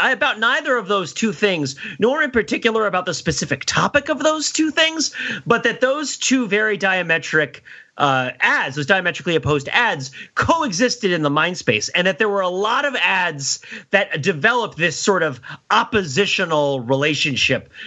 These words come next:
with a, a segment of the potential viewership. They didn't all have an, a directly opposite commercial to correspond to, right? Some of them did. But the point is, and, and every time I watched an ad come up for the Super Bowl,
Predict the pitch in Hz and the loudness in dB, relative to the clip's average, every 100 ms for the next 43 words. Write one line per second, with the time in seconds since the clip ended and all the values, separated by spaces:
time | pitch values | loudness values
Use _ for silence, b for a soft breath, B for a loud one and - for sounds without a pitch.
0 | B 151 165 165 170 139 202 190 - 302 | B 2 2 2 0 2 0 0 2 0
1 | 226 240 202 170 143 156 175 147 123 135 | 2 0 2 -2 0 0 0 0 0 0
2 | 120 117 - B - 196 277 208 233 220 | 0 -2 -4 B 0 0 0 0 0 0
3 | - 151 160 165 180 185 - B B B | 0 2 2 2 -2 -8 -16 B B B
4 | - 160 147 151 135 151 160 - 175 127 | 2 2 4 0 2 2 0 2 0 0
5 | 131 147 160 127 135 127 123 - 156 151 | -4 -2 -4 -2 0 2 0 2 0 0
6 | - 139 113 - - 131 175 208 - 285 | 0 0 2 -2 2 2 2 0 2 2
7 | 330 - B B B B 220 254 254 B | 0 -10 B B B B 2 2 -6 B
8 | - 285 202 139 113 107 104 214 233 214 | 0 2 2 -4 -2 -2 -2 -8 -2 2
9 | 233 - 320 330 170 202 143 - 180 190 | 2 2 2 2 0 0 0 0 0 2
10 | 208 233 294 349 247 262 247 214 190 180 | 0 0 0 -2 0 0 2 0 0 -2
11 | - 170 151 165 170 143 135 139 127 127 | -2 0 2 2 0 -2 0 -2 -2 0
12 | 202 180 139 131 | 0 0 0 0